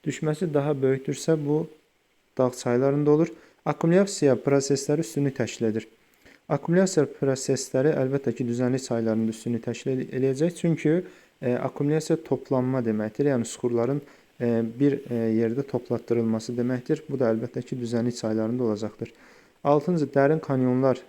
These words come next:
e, yaranır. E, bu da əlbəttə ki, dağ çaylarında olacaqdır. Cavabımız, e, bir, üç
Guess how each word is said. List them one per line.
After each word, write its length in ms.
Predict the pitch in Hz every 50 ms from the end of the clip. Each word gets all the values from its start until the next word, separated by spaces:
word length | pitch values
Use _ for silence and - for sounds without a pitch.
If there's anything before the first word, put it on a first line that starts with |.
| - -
e, 80 | - 117 113 110 110 107 107 107 107 - - - - -
yaranır. 600 | 117 117 117 113 113 110 113 135 156 175 175 - - - _ _ _ _ _ _ -
E, 220 | 127 120 117 117 117 120 131
bu 80 | 139
da 160 | 139 139 117
əlbəttə 340 | 113 113 113 117 113 - 117
ki, 220 | 113 - 135 123 117
dağ 140 | 123 117 117 -
çaylarında 440 | - 110 107 101 107 107 113 113 117
olacaqdır. 540 | 117 107 104 - - - - _ - - - _ _ _ _ _ _ _ _ _ -
Cavabımız, 680 | - 139 139 135 135 135 139 151 170 170 - - - _ _ _ _ _ -
e, 240 | 127 120 117 113 113 113 120 123
bir, 580 | 120 131 139 143 151 160 160 165 165 - - - _ _ _ _ _ _ _ _ _
üç 520 | - 127 127 131 139 147 151 147 - -